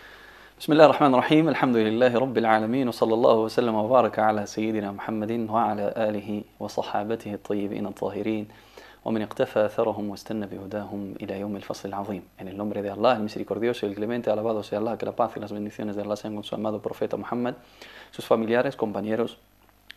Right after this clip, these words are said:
y aquellos que siguieron su guía con bondad y rectitud hasta el día del juicio final. Bienvenidos a este tercer capítulo de la nueva temporada de Recita el Corán, un espacio donde vamos a tratar, inshallah ta'ala,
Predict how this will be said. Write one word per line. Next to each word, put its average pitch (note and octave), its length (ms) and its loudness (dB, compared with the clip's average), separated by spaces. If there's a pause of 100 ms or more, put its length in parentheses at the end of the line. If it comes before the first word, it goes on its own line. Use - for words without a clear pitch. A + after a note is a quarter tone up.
y A#2+ 100 6
aquellos A2+ 400 2
que A2 100 -8
siguieron G#2 360 -2
su G#2+ 160 -6
guía G#2 180 0
con G2+ 160 -6
bondad G2+ 300 -2
y G#2 60 0
rectitud G#2 520 -6
hasta G#2+ 220 -6
el G#2 100 -6
día A2 200 -2
del G#2+ 120 -6
juicio A2+ 380 -6
final. G2 300 -8 (720)
Bienvenidos D3+ 720 2
a A#2 140 2
este - 180 -2
tercer - 540 -2
capítulo D3+ 560 2
de G#2 160 4
la G#2 100 0
nueva C3+ 300 4
temporada A#2+ 580 4
de G#2 80 0
Recita G2 400 -4
el F#2 60 -6
Corán, F2+ 260 -8
un F#2+ 140 -10
espacio A#2 360 0
donde A2 220 0
vamos A2+ 260 0
a B2+ 40 2
tratar, G#2 340 0
inshallah G#2 460 -8
ta'ala, B2+ 360 -2